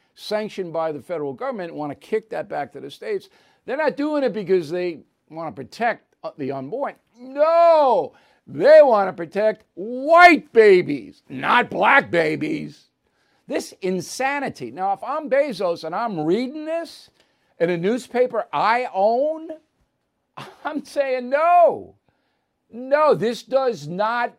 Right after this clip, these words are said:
meet intellectual standards. Nothing to do with freedom of the press. This is stupid, as Seth Meyers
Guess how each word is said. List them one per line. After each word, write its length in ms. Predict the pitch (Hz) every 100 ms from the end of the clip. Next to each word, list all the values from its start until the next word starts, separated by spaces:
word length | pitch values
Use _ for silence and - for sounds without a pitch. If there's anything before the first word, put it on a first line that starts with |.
| _
meet 720 | 175 175 202 240 214 196 - -
intellectual 1200 | 180 208 220 233 202 175 - - 190 208 214 214 _
standards. 1600 | - - - 247 254 277 269 233 214 190 156 - _ _ _ - _ _ _
Nothing 280 | 208 269 311
to 60 |
do 160 | 285 285
with 120 | 262
freedom 460 | - 220 226 233 233
of 80 | 240
the 80 |
press. 600 | 240 - 302 311 285 - _ _ _
This 400 | 120 175 220 220
is 320 | 233 254 247 -
stupid, 1400 | - - _ - 285 302 285 - 302 254 233 156 - _ _ _ _ _ -
as 180 | 185
Seth 320 | - 165 170 160
Meyers 760 | 247 285 262 196 160 117 -